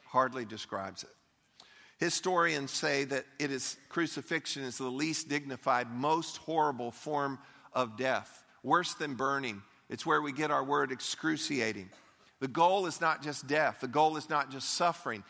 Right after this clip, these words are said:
The goal is total humiliation, and the goal is total overkill. Josephus, the first century historian, said this of crucifixion. He said, "It's the most wretched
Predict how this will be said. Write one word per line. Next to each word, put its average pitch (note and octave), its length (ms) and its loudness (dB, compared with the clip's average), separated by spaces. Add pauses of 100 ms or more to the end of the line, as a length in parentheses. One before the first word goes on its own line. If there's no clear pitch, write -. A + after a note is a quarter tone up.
(220)
The C3 100 -4
goal D3+ 380 4
is B2+ 220 -4
total A3+ 560 2
humiliation, D3+ 1000 -2 (400)
and C#3 140 0
the C#3 60 0
goal D3 300 4
is B2+ 160 -4
total E3 520 0 (320)
overkill. B2 640 -2 (540)
Josephus, E3+ 840 2
the C#3 80 -2
first D#3+ 320 -2
century D#3+ 360 -2
historian, C#3+ 640 0
said B2+ 300 -2
this C#3 360 0 (460)
of C3 180 0
crucifixion. C3 720 -4 (200)
He C3+ 100 -4
said, C#3 220 -2
"It's - 160 -6
the C#3 100 -2
most D#3 600 0 (100)
wretched C#3 600 2